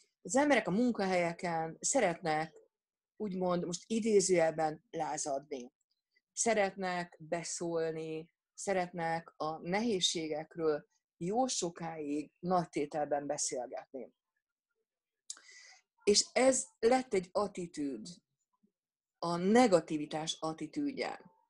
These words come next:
És bekerültél egy csapatba, bekerültél egy üzletbe, ahol minden ilyen jókedvű, ilyen könnyed,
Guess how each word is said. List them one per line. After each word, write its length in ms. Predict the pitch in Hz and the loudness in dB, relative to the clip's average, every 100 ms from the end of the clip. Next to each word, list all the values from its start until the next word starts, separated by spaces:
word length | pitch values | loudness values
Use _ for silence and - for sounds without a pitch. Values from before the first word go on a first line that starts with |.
| _ _ | _ _
És 100 | - | -4
bekerültél 640 | 180 294 - 190 180 165 | 0 2 2 2 2 0
egy 140 | 147 - | -2 -4
csapatba, 760 | - 156 175 190 220 277 277 - _ | -2 0 0 0 0 -2 -2 -10 _
bekerültél 640 | - 202 202 175 165 151 156 | -2 -2 0 0 0 0 -2
egy 160 | 147 - | -2 -2
üzletbe, 720 | 170 170 190 202 214 262 262 - - - | -2 0 0 0 0 -2 -2 -10 -20 -10
ahol 280 | 196 220 214 | 2 6 6
minden 380 | 285 339 196 175 | 6 4 2 0
ilyen 480 | 165 160 160 170 _ | 0 0 -2 -4 _
jókedvű, 840 | 220 285 294 220 180 170 170 165 165 | 0 2 2 2 0 0 -4 -4 -4
ilyen 480 | 170 160 156 156 - | -4 -2 -2 -4 -12
könnyed, 640 | - 262 240 220 180 175 | -4 0 2 2 2 2